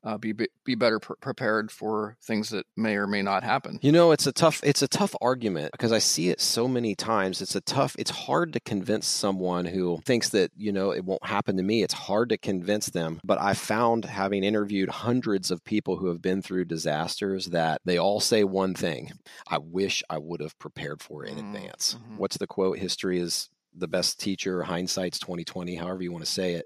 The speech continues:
Speaker 2: Disasters typically in somebody's life, it only comes once, and you only get kinda one shot to be prepared for it, because once a disaster strikes and it, and it uproots tragedy in your life, and then you take the,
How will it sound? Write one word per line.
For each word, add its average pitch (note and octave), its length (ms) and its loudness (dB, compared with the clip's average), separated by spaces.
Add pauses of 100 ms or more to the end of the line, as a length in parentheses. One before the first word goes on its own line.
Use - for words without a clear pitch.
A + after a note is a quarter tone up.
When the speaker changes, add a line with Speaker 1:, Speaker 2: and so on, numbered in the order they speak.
(120)
Speaker 2:
Disasters B2 920 2
typically A2+ 580 2
in G2 80 4
somebody's F#2+ 520 0
life, F2+ 440 2 (220)
it F2+ 140 -2
only C3+ 240 4
comes F#2+ 440 -2
once, - 600 -4 (160)
and G2 160 0
you G2+ 80 2
only C3 140 2
get A#2+ 240 2
kinda G#2 180 0
one G2 500 2
shot - 460 2
to - 120 -4
be F#2 180 -2
prepared F2 500 -4
for D2 260 -6
it, C2+ 120 -6
because F#2+ 380 -2 (280)
once C#3 220 6
a D#3 40 6
disaster A2+ 520 4
strikes F#2 520 0
and F2+ 120 0
it, D#2+ 120 -4 (300)
and F#2+ 160 -2
it - 180 -4 (120)
uproots G#2 440 0
tragedy F#2 600 -2
in F2+ 80 -2
your F2 100 -2
life, F2+ 480 -2 (320)
and G2 180 -2
then A2+ 340 4
you G2 140 0
take - 460 0 (380)
the, G#2+ 200 2